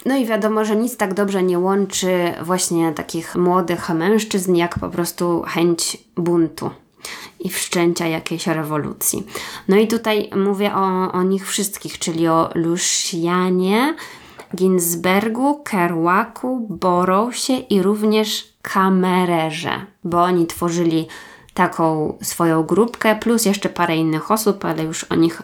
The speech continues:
e, mówić nie będę. I sami nazwali ten swój artystyczny, e, krąg kółkiem libertynów.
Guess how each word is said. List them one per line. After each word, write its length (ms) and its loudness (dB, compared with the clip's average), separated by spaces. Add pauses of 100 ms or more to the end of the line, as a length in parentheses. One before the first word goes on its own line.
e, 260 -4
mówić 380 -6
nie 80 -4
będę. 320 2 (720)
I 360 0 (100)
sami 320 0
nazwali 460 0
ten 200 0
swój 280 -2
artystyczny, 1120 0
e, 100 -4
krąg 920 0
kółkiem 680 0 (120)
libertynów. 1160 0